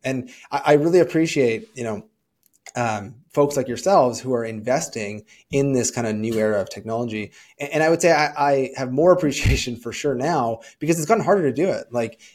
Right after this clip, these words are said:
you know, with interest rates up and with the sentiment lower, um, you're still out there. And, and, and I know you guys are still looking at opportunities and, and pushing it forward. So, um, maybe just, like, uh,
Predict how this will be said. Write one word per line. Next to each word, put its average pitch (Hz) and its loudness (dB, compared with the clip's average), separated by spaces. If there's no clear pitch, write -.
you 135 0
know, 131 4
with 123 2
interest 147 -2
rates 143 2
up 123 2
and 117 -6
with 110 -6
the 117 0
sentiment 131 -4
lower, 117 2
um, 113 -4
you're 135 2
still 165 4
out 180 4
there. 123 2
And, 110 -4
and, 120 -6
and 120 -6
I 117 -4
know 123 -2
you 131 0
guys 123 4
are 117 -4
still 120 -2
looking 123 -2
at 117 -6
opportunities 117 -4
and, 107 -12
and 107 -10
pushing 120 -10
it 98 -16
forward. 127 2
So, 117 -4
um, 113 -4
maybe 165 2
just, 165 0
like, 147 4
uh, 120 0